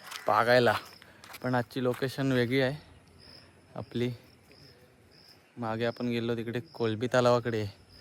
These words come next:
पण ह्यावेळी आपण आलो आहे आज नदीला, जी आपली खाडीला, समुद्राला मिळते नदी, तिकडे आलो आहे आज आपण. आणि आज आपले मेंबर कमी आहेत, आपला भाव आहे, दोन्ही पण भाव आहेत आज.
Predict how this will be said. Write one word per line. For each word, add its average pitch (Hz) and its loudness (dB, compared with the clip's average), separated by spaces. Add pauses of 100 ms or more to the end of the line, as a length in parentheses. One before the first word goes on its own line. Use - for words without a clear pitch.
(720)
पण 131 4
ह्यावेळी 127 6
आपण 131 4
आलो 127 4
आहे 127 8
आज 127 4 (1040)
नदीला, 123 4 (1120)
जी 123 4
आपली 123 2
खाडीला, 120 8 (120)
समुद्राला 123 4
मिळते 123 2
नदी, 123 2 (800)
तिकडे 135 2
आलो 120 8
आहे 113 8
आज 113 4
आपण. 117 2 (240)
आणि 120 0
आज 135 6
आपले 139 4
मेंबर 143 4
कमी 139 4
आहेत, 117 0 (640)
आपला 117 0
भाव 117 10
आहे, 123 10
दोन्ही 123 4
पण 139 4
भाव 127 10
आहेत 123 10
आज. 113 6